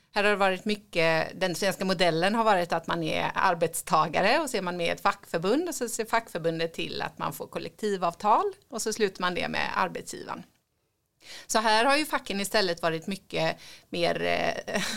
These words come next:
<laughs> traditionellt inriktade och sagt så här att de här, vi ska inte ha de här gigjobben där man är egenföretagare men, men egentligen inte är egenföretagare utan man, man liksom borde vara anställd. Så man borde egentligen vara anställd med kollektivavtal.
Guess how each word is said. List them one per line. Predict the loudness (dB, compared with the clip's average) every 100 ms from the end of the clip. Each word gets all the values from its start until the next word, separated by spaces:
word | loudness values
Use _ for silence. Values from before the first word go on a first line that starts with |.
| -6 -6
<laughs> | -12 -14 -14 -4
traditionellt | -2 -2 2 4 4 2 -2 2
inriktade | 2 4 0 -6 -4 -2
och | 0
sagt | 0 -2 -2
så | -4
här |
att | -4 -4
de | -2
här, | 0 0
vi | -2
ska | -4
inte | -2 0
ha | 4 4 4
de | 2
här | -2
gigjobben | -6 -8 -10 -10 -8 -8 -6 -4 -4 -2
där | -2 -2
man | -2 -4
är | -4 -2 -2
egenföretagare | -2 -6 -6 -8 -4 -4 -4 -6 -6
men, | -6 -6 -8
men | -4 -2
egentligen | -2 -4 -4 -6 -4
inte | -4 -6 -8 -2
är | 2
egenföretagare | 2 0 -6 -8 -6 -6 -6 -10
utan | -8 -10 -8
man, | -10 -10
man | -12 -10
liksom | -8 -6 0
borde | 0 0
vara | 0 2
anställd. | 0 -6 -8 -8 -4
Så |
man | 0 2
borde | 2 0 -2
egentligen | -4 -4 -4
vara | -4
anställd | -4 -8 -10 -12 -12
med | -10
kollektivavtal. | -10 -10 -10 -10 -10 -10 -12